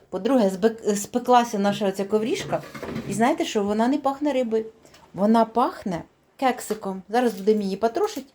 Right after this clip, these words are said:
і подивимося. Що воно, бачите, пористе.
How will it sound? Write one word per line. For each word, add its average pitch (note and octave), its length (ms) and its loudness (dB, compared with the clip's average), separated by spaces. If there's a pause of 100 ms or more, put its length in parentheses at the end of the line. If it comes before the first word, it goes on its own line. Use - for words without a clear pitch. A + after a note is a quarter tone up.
(400)
і D4 80 -8
подивимося. G3 560 0 (800)
Що C4+ 220 -2
воно, G#3+ 240 0
бачите, A#3 420 -2
пористе. G#3+ 680 -4